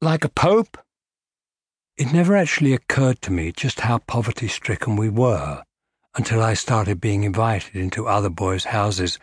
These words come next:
and I noticed they had carpet on the floors. I don't recall anyone outside of the family being invited indoors. It later emerged my mother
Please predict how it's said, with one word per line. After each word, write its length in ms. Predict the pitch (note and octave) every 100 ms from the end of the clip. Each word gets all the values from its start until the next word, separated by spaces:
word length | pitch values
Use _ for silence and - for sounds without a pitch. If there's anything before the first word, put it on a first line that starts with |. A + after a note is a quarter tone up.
| - - -
and 120 | A#2 A#2
I 140 | A2+
noticed 480 | B2 C3+ - A2 -
they 140 | A2
had 220 | F#2+ -
carpet 500 | - D3 C3 - D#2+
on 160 | - E2
the 80 | E2+
floors. 600 | - G#2 G2 C2+ - - _ _ _ _ _ _ _ _ _ _ - -
I 100 | C#3
don't 220 | E3+ D#3+
recall 340 | D3 - C3+
anyone 380 | D3 E3 C#3 A2+
outside 560 | A#2+ C3+ - C3+ B2+ A#2
of 140 | G#2
the 100 | A#2+
family 480 | - C#3+ D3 G#2+ F2+
being 280 | - F2 F2
invited 520 | D#2 F2 E2+ F2 E2+
indoors. 640 | E2+ E2 D#2 D2+ F2 A#2 - _ _ _ _ _ _ _ _ _ _ _ _ _ _ _ - -
It 160 | C#3+
later 360 | C3 D3+ D#3 D#3
emerged 380 | C#3+ C3 B2+ A#2+
my 160 | A2+
mother 400 | A2+ A#2+ G#2+ G2+